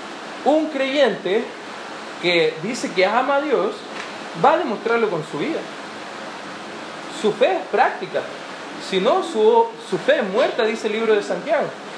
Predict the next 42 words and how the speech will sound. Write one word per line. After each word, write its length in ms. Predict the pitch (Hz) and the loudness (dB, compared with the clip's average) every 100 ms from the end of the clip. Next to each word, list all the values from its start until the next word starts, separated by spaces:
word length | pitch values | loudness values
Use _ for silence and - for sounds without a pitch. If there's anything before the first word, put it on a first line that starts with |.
| - | -6
Y 60 | 202 | -2
fíjate, 420 | 330 330 277 240 | 2 4 4 2
Pedro 540 | 240 294 302 208 202 | 0 2 4 4 4
acá 220 | 214 - 226 | 4 4 2
está 220 | - 240 | 4 6
de 80 | 220 | 6
acuerdo 520 | - 254 262 165 170 | 6 8 8 6 0
con 180 | 170 185 | 2 2
esta 180 | 208 233 | 4 2
idea 340 | 247 240 190 | 6 6 6
y 40 | 185 | 4
que 100 | 180 | 0
el 60 | |
versículo 560 | 170 170 240 247 226 240 | -2 -4 -2 4 8 8
ocho 240 | 220 208 | 6 0
dice, 400 | 185 208 214 208 208 - - | -4 -2 2 2 0 -8 0
"Porque 320 | - 202 214 208 | 4 6 4 2
si 260 | 214 208 247 | 0 2 8
estas 460 | 285 285 277 277 | 8 6 4 4
cosas 520 | 277 285 214 - 127 117 - - - - - | 6 8 8 6 -2 -4 -10 -12 -12 -10 6
están 680 | 214 208 202 - 277 320 330 | 8 8 6 4 8 10 8
en 180 | 320 285 | 6 4
vosotros". 600 | 277 277 370 285 - 117 - - | 2 2 6 6 4 -6 -8 2
A 80 | 151 | 6
ver, 180 | 202 175 | 8 6
hermano, 300 | 147 151 127 - - - - | 2 -2 -2 -4 -12 -14 4
¿cuántos 220 | 285 302 | 4 8
de 80 | 294 | 8
acá 180 | 269 277 | 8 6
son 160 | 269 233 | 2 4
salvos? 380 | - 143 - - - | 8 6 4 -6 0
¿Amén? 340 | 160 269 415 - - - - - - - - - - - - - | 6 6 6 0 -8 -10 -8 -6 -6 -6 -8 -8 -10 -10 0 6
¿Cuántos 260 | 277 285 | 8 6
de 20 | |
ustedes 320 | 269 285 277 269 - | 0 6 6 6 0
quieren 280 | 311 302 254 | 2 4 4
crecer 340 | 247 240 262 | 2 6 6
en 140 | 247 | 6
el 100 | 233 | 6
amor 240 | 220 226 226 | 6 6 4
del 160 | 220 | 2
Señor? 260 | 220 190 135 | 2 0 0